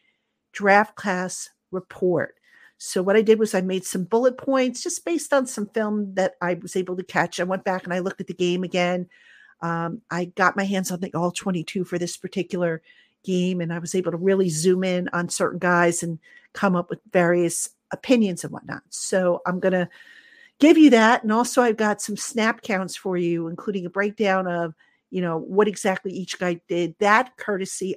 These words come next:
of Pro Football Focus dot com. So that's, uh, an overview. Let's get into it. We're gonna kick things off with Deonte Banks' first round draft pick. Banks played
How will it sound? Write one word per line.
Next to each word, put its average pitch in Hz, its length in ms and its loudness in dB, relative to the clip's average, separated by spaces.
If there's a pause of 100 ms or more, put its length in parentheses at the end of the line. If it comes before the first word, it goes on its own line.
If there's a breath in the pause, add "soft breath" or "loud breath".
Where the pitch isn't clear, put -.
of 180 200 -8
Pro 170 180 -6
Football 160 560 -10
Focus 160 540 -4 (440 soft breath)
dot 147 280 -2
com. 151 420 -4
So 156 320 -2
that's, - 480 2 (640 soft breath)
uh, 175 300 0
an 202 60 -4
overview. 302 440 6
Let's 233 220 2
get 226 300 2
into 185 380 -4
it. 127 180 -2
We're 175 100 -10
gonna 202 140 -2
kick 254 220 -2
things 247 260 0
off 233 260 2
with 202 140 -2
Deonte 208 560 2
Banks' 208 360 -2
first 226 500 -2
round 208 280 -2
draft 190 400 4
pick. 311 280 4 (1120)
Banks 226 380 2
played 214 600 2